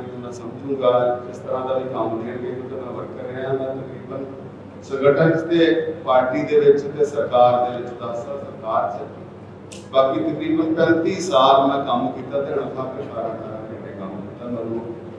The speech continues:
کام جڑا وا نا، وہ ہی میری سمجھ لو الرجی بھی ہے۔ جس طرح میں تے اسٹاف کو ایک سال تو، ایک سال تو میں کسے پارٹی چ نہیں، میں ظاہر کرتا تے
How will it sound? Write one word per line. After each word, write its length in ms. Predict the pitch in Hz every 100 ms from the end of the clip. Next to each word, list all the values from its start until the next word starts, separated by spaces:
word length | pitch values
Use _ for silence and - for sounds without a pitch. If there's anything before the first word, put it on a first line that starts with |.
| - - - - - - - -
کام 300 | - - 147
جڑا 220 | 151 151
وا 160 | 151
نا، 100 | 151 151
وہ 300 | 151 156 156
ہی 60 | 156
میری 280 | 135 135 131
سمجھ 200 | 135 131
لو 140 | 147
الرجی 440 | 135 135 131 165 175
بھی 200 | - 143
ہے۔ 60 |
جس 160 | - -
طرح 100 | 139 143
میں 240 | 143 143 127
تے 120 | 123
اسٹاف 340 | 147 156 156
کو 240 | - 165 -
ایک 100 | 151
سال 240 | 135 131
تو، 280 | 135 135 147 143
ایک 160 | 143
سال 200 | 147 143 143
تو 60 | 151
میں 120 | 147
کسے 220 | - 151 131
پارٹی 320 | 117 117 117
چ 40 | -
نہیں، 120 | 120 -
میں 200 | 131 127
ظاہر 160 | 127 127 -
کرتا 220 | 107 95
تے 180 | -